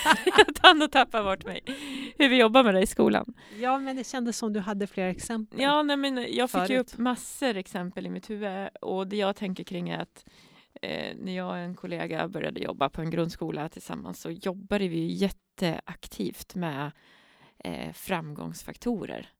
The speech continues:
Speaker 2: Mm.
Speaker 1: Eh, vi sk-, jag vet att jag hade länge på mitt kontor, även på nästa skola jag jobbade på, ett,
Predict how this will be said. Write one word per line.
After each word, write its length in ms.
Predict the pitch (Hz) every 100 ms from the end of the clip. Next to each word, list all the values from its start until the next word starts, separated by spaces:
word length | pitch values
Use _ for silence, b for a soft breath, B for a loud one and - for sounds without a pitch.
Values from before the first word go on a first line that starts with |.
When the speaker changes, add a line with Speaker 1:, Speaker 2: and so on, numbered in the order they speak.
| _
Speaker 2:
Mm. 200 | 196 151 175 _ _ -
Speaker 1:
Eh, 240 | - 190
vi 60 | 175
sk-, 140 | - -
jag 100 | 190
vet 260 | 185 180
att 280 | 180 - - _ _ -
jag 120 | -
hade 240 | 170 175 185
länge 320 | 180 170 214
på 100 | 196
mitt 180 | 165 -
kontor, 520 | - 160 170 175 170
även 240 | 165 165
på 220 | 180 - 180
nästa 280 | 180 -
skola 260 | 226 220 180
jag 60 | 170
jobbade 240 | 185 -
på, 280 | - - 170 b b b b b _
ett, 260 | - - -